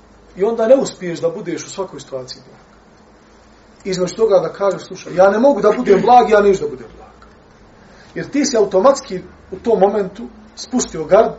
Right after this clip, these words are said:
i predao se. Ka-, "Dobro, ko bude loš prema meni, ja ću prema njemu, pa kome onda opanci, kome obojci." A drugačije kad svoju dušu odgajaš, kad bit ćeš blaga prema svakome, pa pogriješiš.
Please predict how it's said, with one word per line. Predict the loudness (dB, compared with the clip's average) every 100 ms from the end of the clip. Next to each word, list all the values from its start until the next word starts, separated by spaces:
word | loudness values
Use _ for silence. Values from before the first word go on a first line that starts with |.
| -14 -12
i | -4
predao | -4 -4 -12
se. | -16 -20 -6
Ka-, | -6 -6 -4
"Dobro, | -4 -4 -16 _ _ _ _ _ _ _ _ _ 2
ko | 2
bude | 2 -2 0
loš | 0 -2
prema | -10 -12
meni, | -14 -12
ja | -14 -14
ću | -20
prema | -20 -20 -20
njemu, | -20 -20 _ _ _ _ _ -18
pa | -14
kome | -12 -12
onda | -14 -14 -16
opanci, | -16 -16 -20 -20 -20
kome | -20 -20 _ _ _ -18
obojci." | -18 -18 -20 -20 _ _ _
A | -18
drugačije | -16 -6 -6 -6 -12 -14
kad | -14 -8
svoju | -2 -2
dušu | -2 -10 -10
odgajaš, | -12 -8 -8 -10
kad | -16 -18 -16
bit | -14
ćeš | -14 -12
blaga | -4 -4 -4 -6
prema | -14
svakome, | -10 -8 -6 -6
pa | -6
pogriješiš. | -6 -6 -10 -14 -20